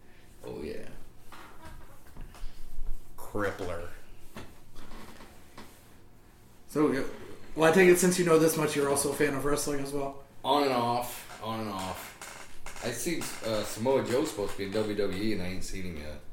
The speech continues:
Speaker 2: He's in the, uh,
Speaker 3: N X T.
Speaker 2: N X T.
Speaker 1: He's in
Speaker 2: He's like,
Speaker 1: next?
Speaker 2: he's, yeah, he's
Speaker 1: Seriously?
Speaker 3: I think they're just pumping him up.
Speaker 2: And he actually, like, his, his debut, supposedly,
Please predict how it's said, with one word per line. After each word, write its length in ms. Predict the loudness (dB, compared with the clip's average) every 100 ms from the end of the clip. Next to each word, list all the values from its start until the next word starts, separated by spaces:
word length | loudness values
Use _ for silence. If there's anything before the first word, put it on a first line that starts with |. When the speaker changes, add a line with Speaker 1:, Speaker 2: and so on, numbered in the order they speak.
| -2 -2 -2 -2 -4 -4 -2
Speaker 2:
He's 300 | 0 0 0
in 220 | 0 2
the, 360 | 4 4 4 4
uh, 300 | 4 4 4 2 2 0 0
Speaker 3:
N 160 | -2 0
X 220 | 0 -2
T. 220 | 0 4
Speaker 2:
N 140 | 4 4
X 240 | 2 0
T. 120 | 4
Speaker 1:
He's 100 | 4
in 60 | 6
Speaker 2:
He's 100 | 6
like, 80 | 6
Speaker 1:
next? 460 | 6 4 0 -4 -8 -6
Speaker 2:
he's, 240 | 0 2 4
yeah, 220 | 4 6
he's 460 | 6 4 2 -4 -10 -14 -12 -10
Speaker 1:
Seriously? 760 | -8 0 6 6 6 6 6 4 0 2
Speaker 3:
I 160 | 6
think 200 | 8 8
they're 200 | 10 8 6
just 180 | -2
pumping 340 | -2 -2 0 4
him 140 | 4
up. 400 | 4 2 0 -4 -12 -14 -14 -12 0
Speaker 2:
And 100 | 4 8
he 100 | 10
actually, 500 | 10 10 2 4 6
like, 280 | 4 2 2
his, 220 | 2 6
his 260 | 6 6
debut, 640 | 8 8 8 8 8 8 4
supposedly, 920 | 0 2 4 4 4 2 2 2